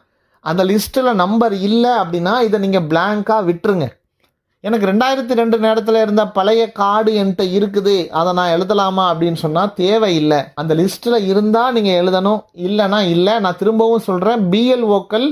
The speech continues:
உங்க இந்த நீங்க எழுதி கொடுக்குற எதையும் டைப் பண்ண போறதில்ல.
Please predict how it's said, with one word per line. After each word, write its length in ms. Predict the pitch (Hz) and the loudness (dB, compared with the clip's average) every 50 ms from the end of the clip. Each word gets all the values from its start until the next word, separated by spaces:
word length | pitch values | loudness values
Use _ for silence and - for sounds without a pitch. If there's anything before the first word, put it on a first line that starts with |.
| 277 - | -4 -8
உங்க 340 | _ 165 185 208 208 214 208 | _ -2 0 2 2 2 2
இந்த 280 | 202 190 185 190 185 185 | 2 0 0 0 0 0
நீங்க 220 | 180 185 180 180 | 0 0 2 2
எழுதி 220 | 185 214 233 254 233 | 2 2 2 2 2
கொடுக்குற 360 | 233 220 202 196 190 180 175 | 2 0 2 2 2 2 2
எதையும் 360 | 170 170 190 202 226 233 208 | 2 2 2 2 2 0 0
டைப் 260 | - 190 202 226 208 214 | 0 0 0 0 -2 -2
பண்ண 180 | 220 202 196 | -2 0 0
போறதில்ல. 500 | 180 170 175 175 170 165 165 160 170 196 | 0 0 0 0 0 0 0 0 2 0